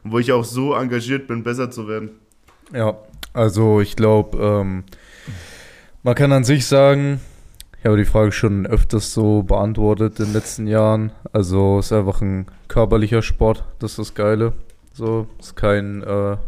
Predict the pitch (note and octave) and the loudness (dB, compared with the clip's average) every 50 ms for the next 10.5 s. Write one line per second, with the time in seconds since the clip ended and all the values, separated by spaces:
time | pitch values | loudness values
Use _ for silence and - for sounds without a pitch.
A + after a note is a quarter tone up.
0 | - - - - - - G2+ G#2 G2+ G2 F#2+ G2 - - _ - - - - - | -10 -12 -14 -14 -12 -12 -12 -12 -12 -14 -14 -18 -20 -20 _ -20 -20 -20 -20 -20
1 | - _ _ _ _ _ _ _ - - - F#2 G2+ G#2 G2+ G2 F#2+ F#2+ G#2+ G#2+ | -20 _ _ _ _ _ _ _ 2 2 4 4 2 0 -4 -4 -2 0 2 2
2 | A2 A#2 A#2 A2 - - - - G2+ G2+ G2+ G#2 F#2+ F#2+ - - G#2 G2+ G2 - | 2 0 -4 -4 -6 -6 -4 -2 -2 -2 -4 -4 -6 -6 -4 -2 -2 -2 -4 -6
3 | A2+ - - - - - - - G#2 G#2 G2+ A2 G#2+ F#2+ G2 G#2+ A2 - - - | -10 -12 -12 -14 -16 -10 -6 -4 -4 -4 -4 -4 -4 -2 -2 -2 -2 -2 -6 -12
4 | - - - - - - G#2 - - - - - G#2+ G#2+ G#2+ G#2 G#2+ G#2+ G#2+ - | -16 -20 -20 -14 -8 -8 -8 -8 -8 -6 -2 2 2 4 4 4 4 4 2 0
5 | - - - - - - - - G2+ G2 F#2+ F#2+ F#2+ F#2+ F#2 F#2 F#2 F#2 F#2 - | -4 -8 -10 -14 -20 -16 -6 -2 0 2 4 4 4 2 0 0 -4 -6 -6 -10
6 | - - - _ _ _ _ _ _ _ - A2 F#2+ F2+ F2+ F2 - - - - | -14 -20 -20 _ _ _ _ _ _ _ -12 -10 -8 -8 -10 -12 -12 -14 -16 -10
7 | - - G#2+ G#2+ G#2+ G2+ - - G#2 F#2+ - - - B2 - - - - B2 B2+ | -4 0 2 2 2 2 0 -2 -8 -6 -4 -2 0 0 0 0 0 2 2 2
8 | C3 B2+ A#2+ A#2+ B2 A#2+ A#2+ - - G#2 - - - - - - G2+ G2+ F#2+ G2+ | 2 0 0 0 0 0 0 -2 -6 -10 -12 -12 -14 -14 -12 -10 -10 -6 -6 -6
9 | G2+ G2+ - - G#2+ G#2+ G2+ G2 - G#2+ G#2+ G#2 G#2+ A2 - - - A2 G#2+ G2+ | -6 -6 -6 -8 -8 -8 -8 -6 -6 -4 -2 -2 -2 -2 -2 -2 0 0 -2 -2
10 | G#2 G#2 G2+ F#2 G2 F#2 G2 G2 G2+ F#2+ | -2 -4 -4 -4 -4 -6 -4 -4 -4 -4